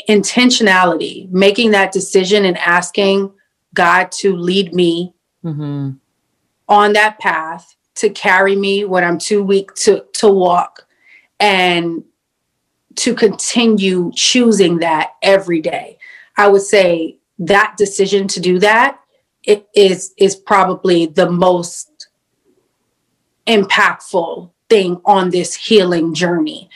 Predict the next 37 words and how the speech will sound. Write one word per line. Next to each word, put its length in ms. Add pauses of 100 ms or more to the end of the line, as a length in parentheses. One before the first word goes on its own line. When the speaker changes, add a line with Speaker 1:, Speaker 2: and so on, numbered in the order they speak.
(300)
Speaker 1:
And 120
I 120
think 360 (380)
earlier 360
I 60
wanted 200
to 80
correct 260
something 320
that 140
I 60
said 180
when 140
I 60
said 200
healing 500
wasn't 380
complete. 520 (280)
There's 320 (100)
pieces 840 (280)
that 140
I 80
can 160
say, 160
"Okay, 260
yeah, 360
that, 320
that 320
scar, 460
that 220
wound 240
is 140
healed 480 (380)
now." 340
Speaker 2:
Mm. 220 (320)
Speaker 1:
But 120
I, 200